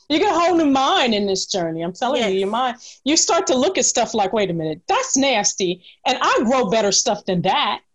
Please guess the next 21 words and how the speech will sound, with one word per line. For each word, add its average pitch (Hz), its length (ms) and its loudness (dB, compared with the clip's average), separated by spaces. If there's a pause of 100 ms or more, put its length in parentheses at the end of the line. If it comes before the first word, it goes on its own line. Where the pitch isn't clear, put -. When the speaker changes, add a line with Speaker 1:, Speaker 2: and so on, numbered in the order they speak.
(200)
Speaker 1:
Like, 233 180 -2
you 494 120 2
Speaker 2:
Mm-hmm. 277 80 -2
Speaker 1:
go 262 120 2
to 247 100 0
a 196 100 0
market 220 340 0
someplace 226 420 -4
and 233 60 -2
you 233 80 -2
get 240 120 -4
to 190 60 -2
looking 202 300 -2
at 185 80 -4
stuff 208 260 -4
and 247 80 -2
you're 320 80 0
like, 180 300 -2 (300)
"This 622 160 0
is 453 160 0
horrible. 359 680 2